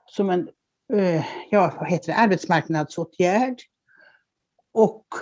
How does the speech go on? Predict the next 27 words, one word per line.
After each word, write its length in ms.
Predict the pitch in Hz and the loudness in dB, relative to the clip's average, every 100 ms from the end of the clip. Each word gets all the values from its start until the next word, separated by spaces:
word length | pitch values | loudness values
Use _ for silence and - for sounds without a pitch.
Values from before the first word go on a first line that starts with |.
| - _ _ | -14 _ _
då 60 | 208 | 2
är 380 | 190 196 208 170 | 4 6 6 6
det 280 | 214 240 - | 4 4 0
de 380 | 190 226 190 170 | 2 4 4 2
som 240 | 202 202 | 0 0
verkligen 640 | - 190 220 180 - 196 185 | 0 4 4 4 -2 -2 -2
skulle 260 | - 185 | -2 0
behöva 520 | 180 185 175 143 151 214 | 2 2 2 0 -2 -2
detta 500 | 254 - - 160 160 _ _ _ _ _ - | -4 -8 -4 -4 -4 _ _ _ _ _ -4
som 160 | 214 | -4
får 140 | 160 175 | 0 -2
stå 380 | - 180 160 - - _ _ _ _ _ _ _ _ | 0 2 2 -2 -18 _ _ _ _ _ _ _ _
åt 180 | 170 165 | -8 -4
sidan. 560 | - 175 135 131 147 - _ _ - _ | 0 0 0 -4 -6 -8 _ _ -20 _
Och 160 | 180 180 | 0 2
det 220 | 175 175 | 4 4
gör 340 | 180 196 226 | 2 4 4
mig 220 | 202 170 160 | 4 2 0
förbannat. 840 | - 180 165 143 123 135 165 165 _ - _ _ _ _ _ | -2 0 0 0 -2 -4 -6 -6 _ -20 _ _ _ _ _
För 120 | - 214 | 2 4
att 200 | 208 - | 2 0
sedan 640 | - 226 196 156 170 220 | 2 4 4 4 0 0
så 420 | - 233 214 - - - | 0 2 2 0 -8 0
använder 1300 | 226 214 175 160 190 208 214 - 208 180 208 202 196 - _ _ _ _ _ | 2 2 2 0 0 0 -2 -4 -6 -2 -2 -2 -6 -12 _ _ _ _ _
då 120 | 190 | -8
Samhall 640 | 180 202 175 160 160 160 - | -2 0 2 0 0 -2 -6
sina 640 | - - 208 165 156 160 | -8 -2 0 2 2 0